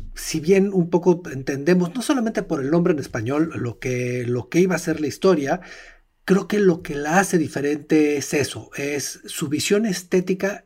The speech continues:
y, y su tono actoral y las decisiones que tiene la película a lo largo de, de, del desarrollo y la transformación final de su trama.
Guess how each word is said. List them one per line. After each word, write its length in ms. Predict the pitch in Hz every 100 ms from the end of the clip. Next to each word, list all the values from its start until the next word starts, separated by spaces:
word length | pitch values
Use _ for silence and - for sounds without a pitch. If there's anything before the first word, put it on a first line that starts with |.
| _
y, 680 | - 143 135 131 131 127 160
y 80 | -
su 160 | - 131
tono 460 | - 151 156 151
actoral 600 | 131 - - 113 127 156
y 60 | 139
las 220 | 123 110
decisiones 520 | 123 - - 156 170
que 140 | 170 139
tiene 300 | - 147 147
la 140 | 131
película 540 | - 120 135 135 127 - - - - - - _ -
a 120 | 139
lo 160 | 131 139
largo 520 | 151 165 165 160 156
de, 560 | 131 127 120 117 110 - _ _ - - _ _ _ _ _
de, 120 | - - 127 - -
del 160 | 120
desarrollo 640 | 123 - 127 160 165 156 139
y 80 |
la 160 | 127 123
transformación 1000 | 131 123 - 135 127 123 - 151 151 139
final 380 | - 120 143 131
de 80 | 123
su 140 | 113
trama. 400 | - 160 131 165